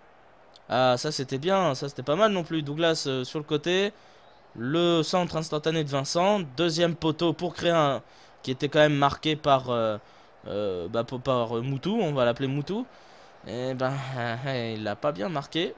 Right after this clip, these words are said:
puisque du coup, on double la mise. On repasse devant. C'est très bien. Allez, Vincent. Et la faute. Oula.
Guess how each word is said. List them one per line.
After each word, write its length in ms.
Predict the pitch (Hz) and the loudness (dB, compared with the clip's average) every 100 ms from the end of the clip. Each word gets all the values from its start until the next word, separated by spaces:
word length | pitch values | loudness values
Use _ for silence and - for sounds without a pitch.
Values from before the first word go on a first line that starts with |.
| - | -16
puisque 200 | 117 - | -16 -12
du 120 | 165 | -10
coup, 220 | 110 226 285 - - | -6 -8 -8 -14 -18
on 80 | - | -12
double 220 | 135 254 170 | -10 -4 -2
la 120 | 139 | -2
mise. 240 | 120 110 | -4 -8
On 100 | 110 110 | -10 -6
repasse 400 | 156 - 240 156 | -2 2 2 2
devant. 240 | 151 113 - - - - - - - | -4 -4 -10 -20 -20 -20 -20 -20 -16
C'est 100 | 135 | -12
très 160 | - 135 | -6 -6
bien. 160 | 104 - - - - - - - - - - - - - - - - - - - - | -6 -14 -20 -20 -20 -20 -20 -20 -20 -20 -20 -20 -20 -20 -20 -20 -20 -20 -20 -20 -12
Allez, 220 | 107 113 - - - - - | -10 -8 -12 -18 -20 -18 -12
Vincent. 640 | 104 - 135 151 160 165 - - - - - - - - - - | -8 -4 0 4 4 2 -4 -20 -20 -20 -20 -18 -18 -18 -14 6
Et 320 | 226 226 214 | 12 12 12
la 140 | 208 190 | 10 8
faute. 420 | 220 233 214 165 139 - - - | 8 8 8 6 0 -2 -12 -6
Oula. 680 | 165 208 208 196 180 151 131 | 4 10 12 12 10 8 4